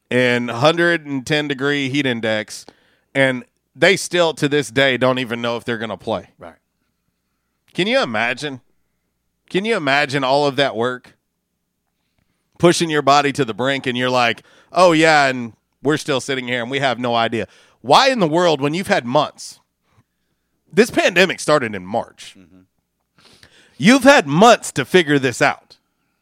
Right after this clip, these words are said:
Speaker 1: And now we're less than a month away from game one, and all of a sudden it's like, "Whoa, whoa, whoa, wait a minute."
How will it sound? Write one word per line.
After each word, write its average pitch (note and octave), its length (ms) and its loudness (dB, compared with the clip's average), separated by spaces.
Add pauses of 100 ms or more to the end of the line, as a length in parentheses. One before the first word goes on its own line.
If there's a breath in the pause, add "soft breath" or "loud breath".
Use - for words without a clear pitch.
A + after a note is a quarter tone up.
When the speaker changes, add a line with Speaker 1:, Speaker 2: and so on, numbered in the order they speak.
(720)
Speaker 1:
And D#3+ 180 8
now E3+ 260 2
we're G3 160 6
less D#3+ 240 0
than E3+ 160 0
a B2+ 40 2
month D3 440 -2
away D3+ 540 0 (220)
from D3 280 -2
game D#3+ 280 -2
one, E3 380 -2 (460)
and D3+ 240 0
all D#3+ 200 4
of D3+ 140 -2
a C#3+ 80 -2
sudden E3 240 0
it's D3+ 180 -4
like, C3 160 0
"Whoa, A#2+ 200 -2
whoa, A#2+ 180 -2
whoa, G#2+ 360 -4 (280)
wait A#2 300 0
a - 20 -6
minute." E2 300 -8